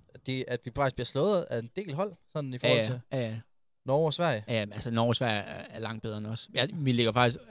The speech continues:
Speaker 2: ret tæt på dem, i forhold til, hvad vi plejer.
Speaker 1: Ja, men synes du ikke også, at, altså, for jeg tæ-, jeg sad jo, jeg sad jo lidt og tænkte,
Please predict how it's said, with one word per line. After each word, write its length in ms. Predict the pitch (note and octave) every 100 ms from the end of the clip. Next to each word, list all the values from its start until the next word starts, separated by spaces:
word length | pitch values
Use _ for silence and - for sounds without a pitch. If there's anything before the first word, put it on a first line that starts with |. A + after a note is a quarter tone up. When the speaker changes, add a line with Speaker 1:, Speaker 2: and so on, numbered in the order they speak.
| -
Speaker 2:
ret 120 | -
tæt 200 | - D#3
på 120 | - A2+
dem, 140 | A2 - _ _ _
i 80 | C#3+
forhold 200 | B2+ A#2+
til, 80 | A2+
hvad 80 | A2
vi 80 | A2
plejer. 300 | A2+ G#2+ G2+ -
Speaker 1:
Ja, 140 | C#3
men 200 | C3+ C3
synes 240 | - E3+ -
du 80 |
ikke 120 | C#3 C#3
også, 180 | -
at, 80 | A#2 - _ _ _ -
altså, 100 | -
for 80 | D#3
jeg 100 | D#3
tæ-, 120 | E3
jeg 100 | E3
sad 100 | F#3+
jo, 40 |
jeg 80 | D#3
sad 220 | - A3
jo 40 | F3
lidt 120 | D3
og 60 |
tænkte, 300 | - D3+ D#3